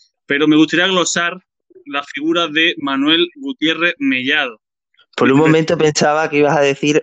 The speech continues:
Speaker 2: Juan Carlos primero de Borbón. <laughs>
Speaker 1: No, no, no, no, eso ya lo hace, eso ya lo hace el gobierno. Em, <laughs> eh, Manuel Gutiérrez Ma-, Mellado era el vicepresidente de Adolfo Suárez, que con setenta años se levantó del escaño a partirle la cara a Anto-, a Antonio Tejero. No se la partió, evidentemente,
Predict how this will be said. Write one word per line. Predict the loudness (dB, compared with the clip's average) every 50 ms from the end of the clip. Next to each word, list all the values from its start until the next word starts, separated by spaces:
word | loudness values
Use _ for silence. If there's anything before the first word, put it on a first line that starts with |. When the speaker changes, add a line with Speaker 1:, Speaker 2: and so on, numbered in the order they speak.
| -2
Speaker 2:
Juan | -4 -4 -4 -4 -4
Carlos | -4 -4 -2 -2 0 -2 -2 -4
primero | -4 -6 -4 -2 0 0 0 0
de | 0 0
Borbón. | 0 0 0 0 0 0
<laughs> | 0 0 -2 -2 -2 -2 -4 -4 -4 -8 -10 _ -4 -4 -2 0
Speaker 1:
No, | 0 0 2 0
no, | 0 0
no, | 0 0
no, | -2 0 -2 -2
eso | -2 0
ya | -2 0
lo | 0 0
hace, | -2 -2 -2 -2 -2 0 0 -2 -2 -4 -6 _ _ _ _ _ _ _
eso | -4 -2 0
ya | 0 0
lo | 0 -2
hace | -2 -4
el | -4
gobierno. | -4 -4 -4 -6 -6 -6 -8 -14 -18 _ _ _ _ _ _ _ _ _ -4
Em, | -2 0 2 2 2 2 2
<laughs> | 2 0 0 0 -2 -6 -6 -8 -8 -8 -8 -10 _ _ _ _ _ _ _ -20 _ _ _ -20 _ _ _ _ _ _ -16 -6
eh, | -4 -2 0 0 0 0 2 2 2 0 0 0
Manuel | 2 2 2 2
Gutiérrez | 2 0 0 0 0 2 2 2
Ma-, | 0 0 0
Mellado | 0 0 2 0 0 0 0
era | 0 -2
el | 0 -2
vicepresidente | -2 -4 -2 -4 -4 -2 0 -2 0 0 0
de | 0
Adolfo | -2 -2 -2 -2 -4
Suárez, | -4 -2 -4 -2 -2 0 -2
que | -2 -4
con | -2 -2 -2 -2
setenta | -2 -2 -2 0 0 0 0 0 -2 -2
años | -2 -2 -4 -6 -10 -12 -16 _ _ _ _ _ _ _ _ _ _
se | _ -2 0
levantó | 0 0 0 0 -2 0 0 0
del | 2 0
escaño | 0 -2 -2 -2 -2 -2 -2 -2 -2 -2
a | -2
partirle | -2 -4 -6 -4 -4 -2 0 0
la | 0 -2 -2
cara | -4 -4 -4 -4
a |
Anto-, | -6 -6 -6 -6
a | -6 -4 -4 -6 -6 -8 -10
Antonio | -12 -12 -14 -12 -14 -8
Tejero. | -8 -6 -4 -4 -4 -6 -6 -10
No | -14 -18 -16
se | -12 -12
la | -10 -10
partió, | -10 -12 -10 _ -2 0 0
evidentemente, | 0 0 0 -2 -2 -2 0 -2 -2 -2 -2 -6 -10